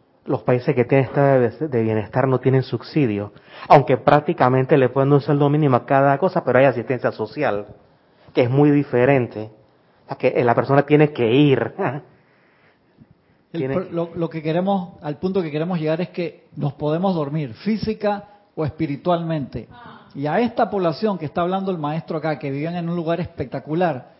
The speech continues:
Speaker 2: se les dijo, no fue que fue de repente, de un día para el otro.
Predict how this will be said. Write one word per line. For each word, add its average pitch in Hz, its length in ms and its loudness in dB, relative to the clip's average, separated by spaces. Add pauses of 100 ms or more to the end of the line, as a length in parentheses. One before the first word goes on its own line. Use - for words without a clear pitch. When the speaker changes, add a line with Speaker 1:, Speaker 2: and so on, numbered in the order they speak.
(600)
Speaker 2:
se 170 100 0
les 151 240 -2
dijo, 185 340 -4
no 170 180 -4
fue 196 260 -4
que 190 160 -4
fue 196 220 -2
de 202 120 0
repente, 175 580 -4
de 143 60 0
un 143 80 -4
día 180 220 -2
para 131 200 -6
el 151 120 -2
otro. 147 400 -4